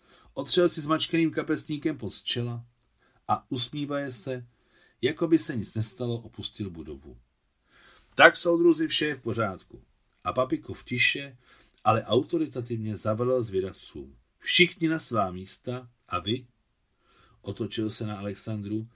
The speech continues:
„tam dejte všechno do pořádku, pak to zapečetíme.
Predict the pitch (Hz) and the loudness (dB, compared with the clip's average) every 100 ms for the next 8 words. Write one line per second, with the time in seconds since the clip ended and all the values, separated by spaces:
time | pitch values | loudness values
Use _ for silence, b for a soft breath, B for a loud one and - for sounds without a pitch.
0 | b b b 110 110 120 160 156 127 135 | b b b -2 2 4 2 0 -6 -6
1 | 127 135 131 123 120 85 76 _ - - | -6 -8 -8 -8 -10 -10 -12 _ -20 -20
2 | _ - 110 - 127 131 123 147 98 - | _ -8 -8 -4 0 0 -2 -8 -8 -12
3 | 76 71 | -18 -18